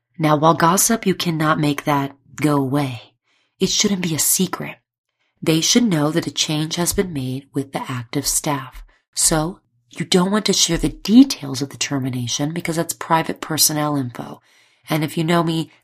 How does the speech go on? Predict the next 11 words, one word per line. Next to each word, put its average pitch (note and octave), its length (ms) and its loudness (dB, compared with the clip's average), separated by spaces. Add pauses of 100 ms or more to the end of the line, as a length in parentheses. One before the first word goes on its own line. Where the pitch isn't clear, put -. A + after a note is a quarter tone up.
the - 260 -6
only F#3+ 360 4
termination D3 680 -2
I D3+ 60 0
will C#3+ 200 -2
ever D#3+ 280 0
speak - 360 2
about C#3 420 -2
is E3+ 240 4
Nicole, C#3+ 600 -2 (300)
because D#3 520 -2